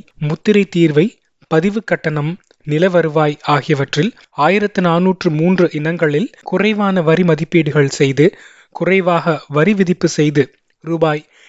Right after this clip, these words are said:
இருநூற்று அறுபத்தி ஆறு கோடிக்கு வருவாய் இழப்பு ஏற்படுத்தியதையும்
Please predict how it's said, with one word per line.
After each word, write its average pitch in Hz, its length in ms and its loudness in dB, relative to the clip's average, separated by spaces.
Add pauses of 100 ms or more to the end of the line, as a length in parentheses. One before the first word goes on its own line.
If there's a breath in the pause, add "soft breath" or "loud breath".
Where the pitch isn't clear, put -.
(120)
இருநூற்று 214 520 2
அறுபத்தி 170 420 0
ஆறு 147 240 0
கோடிக்கு 156 460 0 (380 soft breath)
வருவாய் 170 500 0
இழப்பு 151 380 0 (120)
ஏற்படுத்தியதையும் 151 840 0